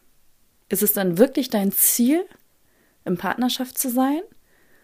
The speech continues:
Oder soll's eigentlich nur eine Sehnsucht und Hoffnung sein, irgendwann mal in Partnerschaft zu sein? Weil gemessen am Ergebnis ist es gerade dann wichtiger,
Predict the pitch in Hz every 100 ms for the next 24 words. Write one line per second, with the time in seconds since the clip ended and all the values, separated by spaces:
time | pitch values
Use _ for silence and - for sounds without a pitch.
0 | _ - 220 208 220 - 208 214 226 208
1 | 180 190 214 196 185 190 180 - 175 165
2 | 156 160 160 165 240 202 190 160 160 165
3 | 160 160 - _ 202 - 190 - 160 151
4 | - - 147 - - _ _ _ _ _
5 | - 175 185 185 - 190 202 220 240 208
6 | 190 220 262 330 - 240 214 - 202 202
7 | 190 180 190 220 - 294 302 339